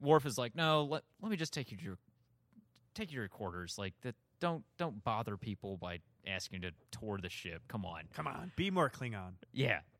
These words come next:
Speaker 1: Be stoic. Be real standoffish.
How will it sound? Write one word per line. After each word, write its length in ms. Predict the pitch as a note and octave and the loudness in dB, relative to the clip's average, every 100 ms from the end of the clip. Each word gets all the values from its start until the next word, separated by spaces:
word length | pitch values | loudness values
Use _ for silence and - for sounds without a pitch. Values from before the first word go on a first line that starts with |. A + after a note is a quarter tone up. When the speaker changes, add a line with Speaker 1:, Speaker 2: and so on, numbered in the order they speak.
| _ _ | _ _
Speaker 1:
Be 100 | - | 2
stoic. 540 | F3+ - B2+ F#2 - - _ _ _ _ _ - - D#3+ - _ _ _ _ | 4 4 2 0 -6 -18 _ _ _ _ _ -20 -20 -20 -20 _ _ _ _
Be 120 | E3+ F3+ | 6 10
real 240 | E3+ D3 | 10 8
standoffish. 1000 | - D#3 C#3 A2+ A2 G2+ F#2 E2 - | 6 6 6 6 4 2 0 -4 -4